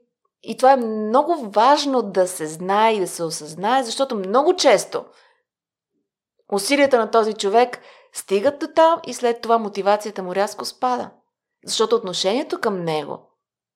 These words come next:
се променя. Разбираш, следиш ли мисълта ми?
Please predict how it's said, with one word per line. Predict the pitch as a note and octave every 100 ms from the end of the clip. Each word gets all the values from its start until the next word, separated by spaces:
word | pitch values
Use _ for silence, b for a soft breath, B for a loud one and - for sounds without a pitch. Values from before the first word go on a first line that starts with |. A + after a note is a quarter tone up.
| _ _
се | - G3
променя. | - D#3+ D3+ C#3+ - _ _ _ _ _ _ _ _ _ _ _ _ _ _ _ _ _ _ -
Разбираш, | F#3+ E3+ G3+ C4+ B3 -
следиш | F#3+ G3 B3 B3
ли |
мисълта | G#3 F#3+ D#3 - -
ми? | A3+